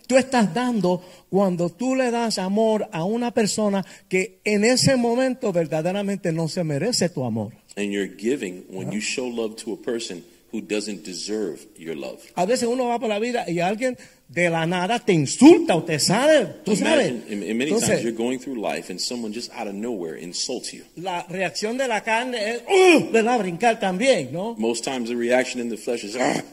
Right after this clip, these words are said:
Speaker 1: Pero tenemos que empezar a movernos en el espíritu.
Speaker 2: But we need to be a people that move in the spirit.
Speaker 1: <laughs> Aunque sea por los dientes.
Speaker 2: Even if it,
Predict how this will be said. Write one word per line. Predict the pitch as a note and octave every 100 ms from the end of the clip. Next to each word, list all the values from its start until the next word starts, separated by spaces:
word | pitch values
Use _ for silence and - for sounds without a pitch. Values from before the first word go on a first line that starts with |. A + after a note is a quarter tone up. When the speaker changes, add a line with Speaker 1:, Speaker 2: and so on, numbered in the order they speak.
| -
Speaker 1:
Pero | G3 G#3
tenemos | A3 G#3 A#3+ C4+
que | C4 A#3
empezar | G#3+ G#3+ - A#3
a | A#3+
movernos | G#3+ F3 G#3 A#3+ A#3
en | F#3 F3
el | E3+ E3
espíritu. | E3 - - A#3+ A#3+ A3+ F3+ G3 E3+ C#3+ A2+
Speaker 2:
But | G#2 G#2 G2
we | A2+
need | C3+ B2
to | A#2
be | A2+ G2+
a |
people | - B2+ A#2+ G2+ G2+
that | E2
move | G2 G#2 F#2+
in | F2+
the |
spirit. | E2+ - - A2 E2+
Speaker 1:
<laughs> | D#3 G3+
Aunque | D#3+ - E3
sea | - A#3+ B3
por | G3+
los | F#3 F3 D3+
dientes. | B3+ C#4 A#3 - D3+ D3+ - -
Speaker 2:
Even | A#2+ A#2 B2
if | A#2+ A#2+
it, | - G#2+